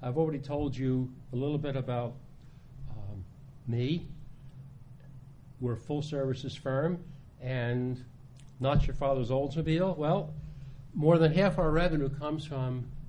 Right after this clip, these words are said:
hourly fees we charge for ideas we have for people. The rest we get from asset management and things like that.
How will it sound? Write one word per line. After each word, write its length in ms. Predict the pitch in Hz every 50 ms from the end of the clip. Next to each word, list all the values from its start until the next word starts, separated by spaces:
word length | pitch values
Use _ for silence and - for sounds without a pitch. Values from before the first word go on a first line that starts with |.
| - -
hourly 440 | 139 147 165 156 151 135 135 131 117
fees 460 | - - - 156 147 143 143 127 -
we 120 | 135 123
charge 460 | - - - 151 131 131 127 123 120 -
for 220 | - 123 117 -
ideas 640 | 127 127 127 113 101 143 143 135 131 120 - -
we 120 | - 123 113
have 240 | 107 120 113 113 -
for 80 | - 117
people. 460 | - - 139 143 135 - 98 95 - - - - - - - - - - - - - - - - - - - - - - - - -
The 120 | 185 165
rest 320 | 185 190 185 185 170 - - - -
we 100 | - 147
get 240 | 131 131 135 135 135
from 180 | - 127 120 117
asset 400 | 117 117 113 - - 127 120 -
management 480 | 113 110 110 113 113 107 - 127 -
and 100 | 120 -
things 260 | - 123 117 110 95 110
like 240 | 110 104 101 98 -
that. 260 | 117 107 101 95 92